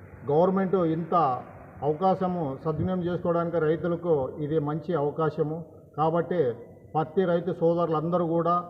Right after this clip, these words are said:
కోసిక మండలం కానీ, మంత్రాలయం మండలం కానీ, పెద్ద కడపూరు మండలం కానీ, కౌతాలం మండలం, నాలుగు మండలాల్లో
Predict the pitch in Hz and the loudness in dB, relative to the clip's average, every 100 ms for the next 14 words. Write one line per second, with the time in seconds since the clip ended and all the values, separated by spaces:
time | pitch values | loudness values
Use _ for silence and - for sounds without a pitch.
0 | - - - - - 170 175 165 160 160 | -12 -18 -20 -4 0 2 2 -2 0 2
1 | 170 165 165 160 175 - 123 143 160 165 | 0 2 0 0 -4 -6 -6 -4 0 2
2 | 170 165 160 165 160 160 156 165 170 151 | 2 4 4 4 2 0 0 -2 -2 -2
3 | 143 156 165 160 165 160 165 165 156 160 | 0 2 2 2 0 2 2 2 2 0
4 | 160 170 160 156 160 170 170 160 160 165 | 0 -2 0 0 2 2 2 2 2 0
5 | 160 139 143 160 180 175 165 170 180 175 | 0 -2 0 0 0 0 0 2 2 2
6 | 175 175 165 123 | 2 2 -2 -4